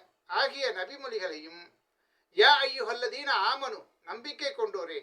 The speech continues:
என துவங்கும் ஏராளமான திருமறை வசனங்களையும் குறிப்பிடலாம். நாம் பார்த்த வரை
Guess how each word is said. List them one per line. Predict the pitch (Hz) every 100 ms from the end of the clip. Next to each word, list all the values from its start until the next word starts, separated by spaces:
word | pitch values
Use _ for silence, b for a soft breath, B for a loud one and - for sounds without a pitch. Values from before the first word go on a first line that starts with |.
| - 180
என | 196
துவங்கும் | 180 214 220 226 233 156 160
ஏராளமான | 254 285 302 294 277 240 240
திருமறை | - - 254 233 202 - 151
வசனங்களையும் | - 240 254 202 170 180 - _ _ _
குறிப்பிடலாம். | 196 151 139 131 - _ _ _ _ _ _ _ _ _ _ _ _ _ _ _ _ _ _ _ _ 381
நாம் | 370 254
பார்த்த | 208 254 302 294 247
வரை | 214